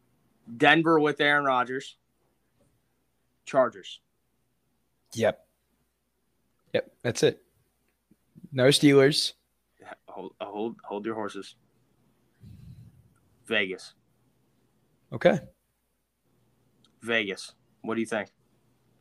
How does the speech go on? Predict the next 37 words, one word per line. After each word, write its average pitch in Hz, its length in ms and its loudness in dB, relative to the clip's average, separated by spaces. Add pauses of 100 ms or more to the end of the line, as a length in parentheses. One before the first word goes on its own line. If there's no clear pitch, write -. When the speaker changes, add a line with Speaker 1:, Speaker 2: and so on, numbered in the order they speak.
(800)
Speaker 2:
I 165 100 10
don't 175 140 10
think 156 160 6
they'll 127 120 6
make 110 280 -2
it, 104 120 -10
but 104 300 -4
they'll 147 140 2
be, 131 180 0
I 139 80 4
think 147 180 0
they'll - 100 4
be, 113 100 -2
they'll 123 160 -2
come 135 200 0
close 120 300 2
again. 98 400 -4 (400)
Speaker 1:
Man, 196 380 6
dude, 190 320 4
people 269 420 2
just 196 340 0
hate 202 420 -2
the 151 100 0
Raiders. 117 720 -8 (360)
Speaker 2:
Dude, - 220 -4
I'm 381 160 6
not 466 180 10
a 494 160 10
Raider 466 380 10
hater. 202 240 8
Speaker 1:
No, 302 220 10
I 302 180 8
know. 320 360 8
I 277 180 6
know 349 220 6
you're 339 220 8
not. 302 460 6